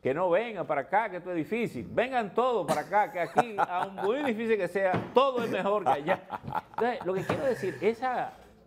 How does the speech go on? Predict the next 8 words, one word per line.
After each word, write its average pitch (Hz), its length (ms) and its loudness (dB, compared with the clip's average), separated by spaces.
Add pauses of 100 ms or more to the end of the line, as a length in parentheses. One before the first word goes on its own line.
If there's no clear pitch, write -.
(160)
esa 233 260 -6
percepción 123 840 -8 (1200)
que 104 560 -4 (500)
tiene 156 520 -6
en 120 160 -8
ese 175 260 -6
imaginario 131 600 -6
colectivo 90 800 -6